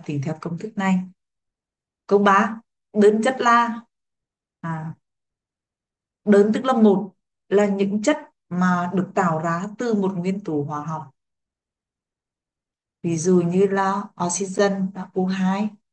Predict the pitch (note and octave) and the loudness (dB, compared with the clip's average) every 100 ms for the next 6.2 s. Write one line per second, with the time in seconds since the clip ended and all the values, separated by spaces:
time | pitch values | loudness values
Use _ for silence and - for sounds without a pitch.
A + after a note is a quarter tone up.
0 | _ _ _ _ _ _ _ F3 E3+ E3+ | _ _ _ _ _ _ _ -12 -8 -4
1 | F3+ F#3 F3+ G3 F#3 F3+ F#3+ F#3 F#3 F#3 | -2 -2 -2 -2 0 2 2 4 2 0
2 | F#3+ F3+ F3 F3+ A3+ - _ _ _ _ | 0 -4 -6 -8 -10 -16 _ _ _ _
3 | - F3+ F3+ F#3+ F#3 F#3 - A3+ A#3 - | -8 -4 -2 2 2 2 0 -2 -4 -16
4 | _ _ _ _ _ _ _ _ _ _ | _ _ _ _ _ _ _ _ _ _
5 | _ _ _ - F#3+ F#3+ G#3 G#3 G3+ G3+ | _ _ _ -6 0 2 2 0 2 2
6 | F#3 E3 | 2 0